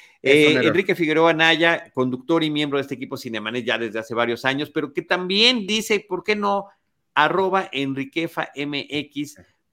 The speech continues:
Speaker 2: está, está generando su propio contenido, ya su propio podcast,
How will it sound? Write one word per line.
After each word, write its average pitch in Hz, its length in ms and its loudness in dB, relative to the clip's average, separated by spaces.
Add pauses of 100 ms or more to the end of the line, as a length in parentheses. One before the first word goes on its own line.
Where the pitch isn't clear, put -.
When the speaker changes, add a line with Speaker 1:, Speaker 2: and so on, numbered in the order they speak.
(160)
Speaker 2:
está, 127 300 0
está 135 260 -4
generando 151 560 0
su 139 160 -10
propio 143 320 -4
contenido, 139 480 -4
ya 165 160 -2
su 170 160 -12
propio 170 340 -4
podcast, 160 400 -2